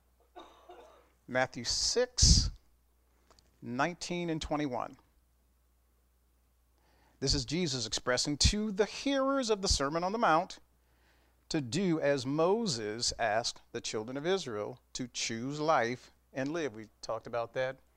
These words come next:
Deuteronomy thirty, verse nineteen. Jesus stated it this way, verse nineteen. "Lay not up for yourselves treasures upon earth, where moth and rust doth corrupt, and where thieves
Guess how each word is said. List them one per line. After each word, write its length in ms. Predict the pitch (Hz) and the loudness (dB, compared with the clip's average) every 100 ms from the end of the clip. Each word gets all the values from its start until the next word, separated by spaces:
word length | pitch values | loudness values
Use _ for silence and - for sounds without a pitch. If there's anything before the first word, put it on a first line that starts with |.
| _ _ _ _ _ _ _ - | _ _ _ _ _ _ _ -18
Deuteronomy 540 | 104 113 120 123 127 | -12 -6 -6 -6 -8
thirty, 340 | - 131 135 | -4 -2 -2
verse 280 | 120 123 - | -4 -4 -4
nineteen. 640 | 131 135 - 151 160 170 - _ _ _ _ _ _ _ _ _ _ _ _ _ - | -2 -2 -2 0 0 -4 -10 _ _ _ _ _ _ _ _ _ _ _ _ _ -6
Jesus 280 | 143 127 120 | -4 -2 0
stated 360 | 127 131 127 | 0 0 -2
it 140 | 123 - | -4 -2
this 260 | 165 - | -2 0
way, 240 | 139 110 101 | 0 0 -2
verse 300 | 120 120 139 | -6 -4 -2
nineteen. 600 | 127 123 147 131 110 110 _ _ _ _ _ _ _ _ | -4 -4 -4 -4 -6 -12 _ _ _ _ _ _ _ _
"Lay 180 | 131 214 | 4 8
not 200 | 226 202 | 10 10
up 160 | 190 - | 8 4
for 80 | |
yourselves 520 | 147 139 - 147 127 - | 0 0 2 4 2 0
treasures 540 | - 151 131 131 - | 0 0 2 -2 -4
upon 500 | - - 143 120 117 - _ _ | -6 -2 2 2 0 -6 _ _
earth, 420 | 196 127 120 - - _ _ | 4 4 2 -8 -20 _ _
where 180 | 120 120 | -2 0
moth 360 | 120 143 127 127 | 4 4 4 -2
and 140 | 120 | 0
rust 360 | 143 135 - 107 | 0 0 -4 -2
doth 300 | 123 - - | -2 -2 -6
corrupt, 540 | 113 113 113 - - _ _ _ _ | -2 2 0 -2 -18 _ _ _ _
and 160 | 156 170 | 2 4
where 140 | 170 | 4
thieves 840 | 165 - 302 269 156 101 - - | 4 4 6 6 2 -2 -6 -4